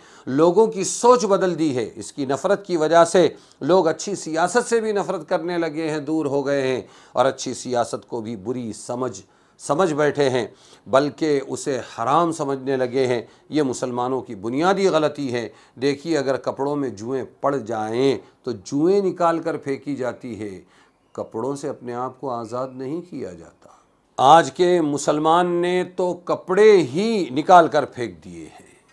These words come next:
इसीलिए आज इसकी हालत बग़ैर कपड़े वाले आदमी से ज़्यादा बदतर हो गई।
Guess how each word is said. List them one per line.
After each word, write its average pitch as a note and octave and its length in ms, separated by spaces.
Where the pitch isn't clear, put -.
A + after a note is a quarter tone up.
इसीलिए B2+ 580
आज D3 560
इसकी C#3+ 300
हालत D#3+ 540
बग़ैर E3+ 420
कपड़े G#3 440
वाले F3+ 380
आदमी D#3+ 580
से E3+ 240
ज़्यादा C#3+ 600
बदतर D3 600
हो B2 180
गई। F#2 200